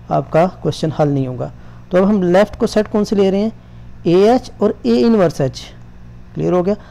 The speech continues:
अब inverse भी आपको पता है एच में belong करता है, तो वो भी इसका left को set ही होगा। ये भी करता है, वो भी हम ले सकते हैं, लेकिन यहाँ पर हम H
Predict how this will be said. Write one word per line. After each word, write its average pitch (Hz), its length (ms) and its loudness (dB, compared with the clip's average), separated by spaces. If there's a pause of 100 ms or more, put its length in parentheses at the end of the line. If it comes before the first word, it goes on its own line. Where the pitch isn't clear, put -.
(180)
अब 160 100 2
inverse 175 400 2
भी 202 80 4
आपको 175 240 2
पता 175 180 2
है 170 60 4
एच 165 100 -4
में 170 140 0
belong 139 260 2
करता 127 300 0
है, 135 160 -4 (540)
तो 160 60 -4
वो 160 120 2
भी 170 120 0
इसका 175 240 2
left 151 300 0
को 160 80 -6
set 143 240 -2
ही 151 100 -2
होगा। 127 340 -4 (360)
ये 165 140 4
भी 165 100 0
करता 156 320 0
है, 143 60 2
वो 139 120 0
भी 151 120 0
हम 170 100 2
ले 165 100 2
सकते 151 300 -4
हैं, 143 80 -2
लेकिन 151 200 0
यहाँ 165 180 2
पर 156 140 -2
हम 214 140 -2 (380)
H 165 440 -2